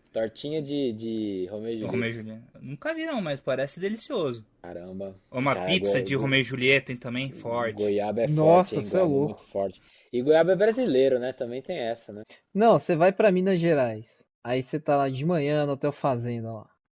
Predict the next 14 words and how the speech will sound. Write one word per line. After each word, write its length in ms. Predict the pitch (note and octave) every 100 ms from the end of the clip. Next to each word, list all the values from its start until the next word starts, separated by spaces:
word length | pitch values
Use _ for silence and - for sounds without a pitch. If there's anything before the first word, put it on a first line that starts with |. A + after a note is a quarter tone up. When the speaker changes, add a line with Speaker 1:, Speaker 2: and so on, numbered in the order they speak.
| _ -
Speaker 3:
Mano, 460 | D3 D#3+ C#3 B2
aí 200 | C#3+ D3
vem 460 | D3+ D#3+ D#3 C3+ -
aquele 360 | B2+ - D3 C3
queijo 400 | - D3+ C#3 B2
feito 240 | C#3+ C3+
na 100 | C3+
fazenda 680 | B2+ C3+ A#2 C3 D#3 D#3+ E3 _ _ _ -
e 80 | C3
vem 100 | C#3+
aquela 260 | - C#3+
goiabada 580 | C3+ D3 C3 B2+ C3 C3
cremosa, 600 | B2 D3 B2 C3 C3+ B2
mano. 160 | A2